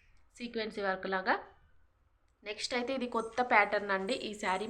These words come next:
మాత్రం just మనకి నైటే ఓపెన్ చేసామన్నమాట. సూపర్బ్గా ఉంది పార్సెల్, సూపర్ అంటే సూపర్ క్లాత్ అనమాట. శారీ అయితే సూపర్ అండి. with బ్లౌజ్ వచ్చేసరికి ఇలా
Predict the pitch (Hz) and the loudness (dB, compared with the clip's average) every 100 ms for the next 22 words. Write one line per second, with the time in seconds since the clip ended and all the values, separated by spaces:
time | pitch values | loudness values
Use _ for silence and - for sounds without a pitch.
0 | 208 185 240 339 - - - - - 202 | -2 -2 0 -2 -2 -18 -20 -20 -6 0
1 | 214 262 233 208 202 196 202 226 233 202 | 2 4 4 4 6 6 6 6 6 6
2 | 202 196 190 190 196 190 190 185 180 247 | 4 6 2 2 0 2 2 0 2 0
3 | 220 196 208 196 196 202 185 196 214 185 | 0 2 4 4 4 2 2 2 4 4
4 | 185 196 185 - 208 - 214 208 226 226 | 4 -4 -4 -4 -2 4 4 4 0 -2
5 | 190 208 202 202 190 190 196 185 180 226 | 2 2 4 2 2 2 2 4 4 2
6 | 370 440 - - - - _ _ _ _ | 0 -2 -10 -20 -20 -20 _ _ _ _
7 | _ _ _ 208 185 208 202 220 240 196 | _ _ _ 2 4 4 2 0 -2 -4
8 | - 190 185 214 392 - - - - - | 0 2 4 2 2 -2 -18 -20 -20 -18
9 | - 247 262 220 240 220 226 233 233 226 | -8 6 6 10 10 10 10 6 6 6
10 | 208 214 220 | 4 6 6